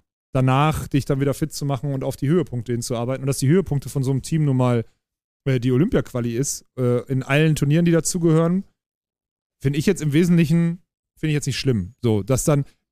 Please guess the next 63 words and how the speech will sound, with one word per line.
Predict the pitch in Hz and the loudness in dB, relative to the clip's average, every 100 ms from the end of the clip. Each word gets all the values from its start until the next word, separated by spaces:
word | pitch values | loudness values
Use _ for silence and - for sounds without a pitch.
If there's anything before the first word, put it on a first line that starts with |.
| _ | _
und | - 151 - | -2 -2 2
ohne, | 175 208 165 | 4 6 4
ohne | 175 196 175 | 4 4 6
eine | 160 | 4
Wertung, | 156 170 160 143 | 4 2 2 0
ob | 131 | 0
das | 135 127 | 0 0
eine | |
Verle-, | 117 123 139 | -2 -2 -2
ob | 147 | -2
da | 139 | 0
eine | 127 | 0
Verletzung | 131 170 - 180 | 0 0 0 0
ist | 170 - | 0 0
oder | 139 131 | 0 2
nicht | 180 127 | 2 0
und | 123 | 0
wer | 151 | 0
verletzt | - 160 165 - | 2 0 0 -2
ist | 139 | 0
oder | 131 | 0
weiß | 127 165 | 2 0
nicht | 160 | 0
was. | 139 | -2
Also | 127 | -2
ich | 110 | -2
weiß, | 139 156 | 0 0
wer | 147 151 | 0 0
das | 135 | 0
Attest | 131 170 - | 0 -2 -2
eingereicht | 147 143 147 - | -2 -2 -2 -4
hat, | 131 | -4
aber | 127 | -2
das | 123 123 | -2 -4
ist | - | -2
mir, | 135 131 107 | 2 2 0
ist | 110 120 - | -8 -10 -2
völlig | 143 | 2
egal. | 131 120 135 151 | 2 2 2 0
Tut, | - 143 | -2 -2
glaub | 135 | -2
ich, | 127 | 0
in | 127 | 0
dem | 123 | 0
Fall | 143 | 0
auch | 123 | 2
nicht | 127 110 | 0 -2
wirklich | 147 127 | -4 -2
was | 135 - | -4 -2
zur | |
Sache, | 123 147 | -4 0
weil | 120 117 | 0 0
es | - _ _ - | -4 _ _ -4
zumindest, | 135 156 185 - | 2 4 4 2
so | 143 | 0
viel | 165 | 2
ich | 147 | 2
gehört | 139 139 | 2 2
hab, | 143 | 2
nichts | 131 - | -2 -6
Schlimmes | 156 185 185 | 0 0 0
ist. | 214 - - _ | -2 -4 -12 _
So. | 175 180 | -2 -2